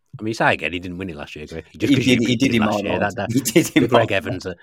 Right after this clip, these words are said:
Speaker 1: uh, the Greg
Speaker 2: I,
Speaker 1: Evans
Speaker 2: I had
Speaker 1: Award
Speaker 2: him as
Speaker 1: isn't,
Speaker 2: my
Speaker 1: isn't,
Speaker 2: player
Speaker 1: isn't a
Speaker 2: of the
Speaker 1: real
Speaker 2: year.
Speaker 1: award.
Speaker 2: <laughs>
Speaker 1: It's not
Speaker 2: No,
Speaker 1: a real,
Speaker 2: no.
Speaker 1: real
Speaker 2: I had
Speaker 1: award.
Speaker 2: him as my player of the year, so I'm going for him again.
Speaker 1: I'm gonna go for McGinn. I think after the way he ended the season and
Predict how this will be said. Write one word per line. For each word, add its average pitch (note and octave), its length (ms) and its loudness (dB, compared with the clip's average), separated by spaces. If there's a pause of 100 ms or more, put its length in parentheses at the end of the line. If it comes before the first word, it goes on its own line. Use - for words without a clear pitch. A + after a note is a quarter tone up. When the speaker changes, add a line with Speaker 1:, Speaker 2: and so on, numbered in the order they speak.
Speaker 1:
uh, A3+ 40 -8
the - 60 -2
Greg C3 180 6
Speaker 2:
I, C#3+ 80 10
Speaker 1:
Evans A#2+ 160 6
Speaker 2:
I C3 120 10
had A2+ 100 6
Speaker 1:
Award A2 160 0
Speaker 2:
him - 0 -
as A2 80 0
Speaker 1:
isn't, A2 120 0
Speaker 2:
my G#2+ 100 0
Speaker 1:
isn't, G#2+ 120 -4
Speaker 2:
player A2 140 -2
Speaker 1:
isn't G2+ 80 0
a - 20 0
Speaker 2:
of F#2 60 0
the F2 80 -2
Speaker 1:
real F2 140 -2
Speaker 2:
year. D#2+ 80 -6
Speaker 1:
award. D#2+ 300 -10 (320)
Speaker 2:
<laughs> - 80 -12 (240)
Speaker 1:
It's - 140 -8 (120)
not - 0 -
Speaker 2:
No, G#2+ 240 -2
Speaker 1:
a - 20 -6
real, E2+ 100 -8
Speaker 2:
no. G2+ 140 -10
Speaker 1:
real F2 160 -14
Speaker 2:
I - 0 -
had D#2 140 -14
Speaker 1:
award. A2+ 260 2
Speaker 2:
him G2 100 -4
as F#2 120 -14
my F#2 160 -10
player G#2 300 -14
of A2 60 -16
the - 60 -16
year, G2 320 -16
so - 100 -10
I'm G#2 80 -6
going F#2 200 -4
for - 120 -14
him F2+ 80 -14
again. - 220 -16 (2750)
Speaker 1:
I'm D#3 160 -12
gonna C#3 140 -6
go E2+ 140 -8
for - 140 -14
McGinn. E2 400 -14 (1500)
I - 40 -20
think F#2+ 160 -14
after F#2 240 -12
the E2+ 160 -14
way F#2+ 220 -2
he E2+ 80 -6
ended E2+ 300 -8
the F2+ 60 -16
season D#2+ 440 -16
and D#2 140 -16